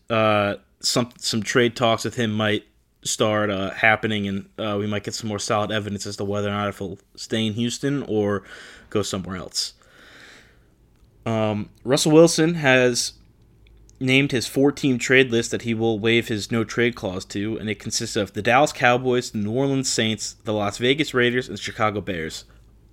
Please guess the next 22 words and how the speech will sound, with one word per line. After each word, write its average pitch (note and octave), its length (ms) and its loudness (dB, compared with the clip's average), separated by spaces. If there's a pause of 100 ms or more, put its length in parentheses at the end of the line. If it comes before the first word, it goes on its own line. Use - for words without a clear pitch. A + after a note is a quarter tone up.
(120)
I B2+ 80 10
don't F3 120 6
fully E3 240 4
understand D3+ 480 2
this E3+ 280 -2
because, - 840 -4 (220)
um, G#2+ 540 0 (1700)
you A#2 80 0
know, G#2+ 60 0
the G#2 60 -2
Saints D3+ 360 4
have, B2+ 580 4 (580)
uh, A2 200 0 (100)
uh, A2 220 0
Drew B2+ 200 0
Brees, B2+ 560 -2
uh, G#2 400 -2
for - 160 -6
now, G#2 380 -2
unless G#2+ 320 -4
he, G#2 420 -4
uh, G#2 360 -4